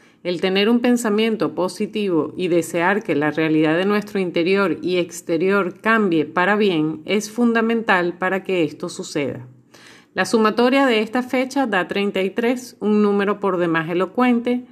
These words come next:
Su reducción es seis, la sexta nota musical, la, el sexto sol de los mayas,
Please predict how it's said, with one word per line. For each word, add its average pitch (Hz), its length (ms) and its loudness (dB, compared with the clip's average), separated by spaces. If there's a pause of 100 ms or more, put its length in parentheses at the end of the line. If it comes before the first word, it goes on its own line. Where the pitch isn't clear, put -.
(280)
Su 214 180 -2
reducción 196 600 0
es 196 140 -2
seis, 240 580 0
la 175 180 -2
sexta 196 540 -4
nota 202 260 0
musical, 175 720 0
la, 214 540 2 (600)
el 170 180 -6
sexto 220 520 -2
sol 233 320 0
de 220 140 0
los 214 180 2
mayas, 160 580 0